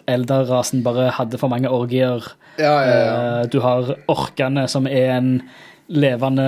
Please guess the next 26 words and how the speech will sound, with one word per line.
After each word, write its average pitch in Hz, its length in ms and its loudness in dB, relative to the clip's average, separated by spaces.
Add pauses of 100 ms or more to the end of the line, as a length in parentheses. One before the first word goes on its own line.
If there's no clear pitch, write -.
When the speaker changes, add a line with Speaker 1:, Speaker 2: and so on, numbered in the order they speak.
(160)
Speaker 1:
rase 131 520 0 (260)
som 127 360 0
blir, 123 280 -2 (1200)
de, 156 380 -2
de 139 180 0
er 131 260 2
Speaker 2:
Soppsporer. 143 280 2
Speaker 1:
levende, 135 520 2 (240)
de 139 160 2
er 139 60 0
s-, - 160 -8
ja, 147 220 2
de 143 180 2
er 143 40 2
levende 131 480 0
sopper. 135 600 -2 (320)
Eh, 123 480 0 (300)
og 139 140 0
de 135 160 0
har, 131 440 -2 (640)
eh, 123 440 0 (840)
våp-, 147 360 0
de, 175 280 0
de, 143 220 -4
de 165 200 0
har 160 540 0